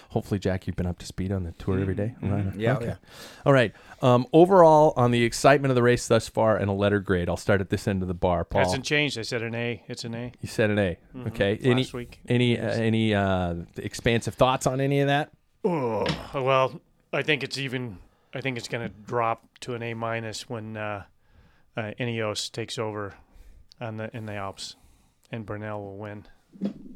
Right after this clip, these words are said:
Speaker 3: what I
Speaker 1: Holy
Speaker 3: think.
Speaker 1: shit!
Speaker 3: Yeah.
Speaker 1: That, that's a strong. Oh God, is my mic the one that's snapping like that? Uh, so that's a strong opening statement, young man.
Speaker 3: Yep.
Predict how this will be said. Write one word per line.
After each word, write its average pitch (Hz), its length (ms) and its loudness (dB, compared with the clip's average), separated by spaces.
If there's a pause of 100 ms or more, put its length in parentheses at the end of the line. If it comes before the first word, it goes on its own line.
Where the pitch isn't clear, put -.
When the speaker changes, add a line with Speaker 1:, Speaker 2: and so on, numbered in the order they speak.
(340)
Speaker 3:
what 139 320 4
I 113 100 -4
Speaker 1:
Holy 113 120 4
Speaker 3:
think. 107 100 -2
Speaker 1:
shit! - 480 -2
Speaker 3:
Yeah. 151 200 4 (180)
Speaker 1:
That, 175 320 6 (680)
that's 190 260 0
a 165 100 6
strong. 143 640 8 (260)
Oh 190 220 0
God, 131 260 6
is 104 100 -2
my 123 120 6
mic 151 240 4
the 147 80 2
one 147 120 4
that's 151 160 -2
snapping 147 400 0
like 151 180 -2
that? 160 220 -2 (480)
Uh, 113 600 6
so - 120 -18
that's 185 220 6
a 127 60 -2
strong 139 360 2
opening 123 300 2
statement, 113 420 2
young 90 200 -2
man. 85 320 -4
Speaker 3:
Yep. 120 200 -14